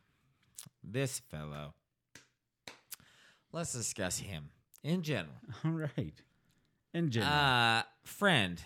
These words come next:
Speaker 1: friend, you, you have a video that you're trying to make about your penis.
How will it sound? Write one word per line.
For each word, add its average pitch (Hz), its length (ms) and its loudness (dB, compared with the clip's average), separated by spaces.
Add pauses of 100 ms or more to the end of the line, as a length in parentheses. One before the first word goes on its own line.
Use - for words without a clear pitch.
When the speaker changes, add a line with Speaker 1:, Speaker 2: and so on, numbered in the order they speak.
(320)
Speaker 1:
friend, 85 560 -2 (1400)
you, 208 460 0
you 196 320 0
have 190 520 0
a 139 220 2
video 85 880 0
that 120 100 -8
you're 127 180 -4
trying 143 260 0
to 117 60 2
make 104 320 0
about 90 420 0 (120)
your 98 160 -2
penis. 78 640 -6